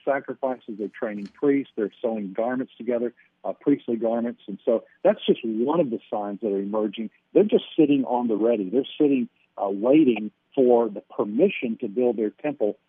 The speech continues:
on the Temple Mount there in Jerusalem. I believe the Antichrist peace treaty will help them do that in the end times. Uh, of course, as I said earlier, the super sign of the age is Israel becoming a nation again.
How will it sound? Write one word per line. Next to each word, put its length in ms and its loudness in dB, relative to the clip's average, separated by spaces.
on 160 0
the 80 -2
Temple 340 -2
Mount 300 0
there 160 -2
in 80 -8
Jerusalem. 500 -2
I 80 -4
believe 260 2
the 120 -4
Antichrist 760 -4
peace 240 2
treaty 300 4
will 220 -10
help 240 0
them 280 -2
do 200 4
that 280 -4
in 220 -2
the 100 0
end 220 -8
times. 260 -10
Uh, 60 -4
of 100 -2
course, 320 2
as 80 -2
I 160 -2
said 140 4
earlier, 260 6
the 140 -10
super 260 0
sign 240 0
of 100 0
the 140 -4
age 240 -2
is 140 -8
Israel 340 2
becoming 420 -6
a 40 -8
nation 360 -4
again. 300 -4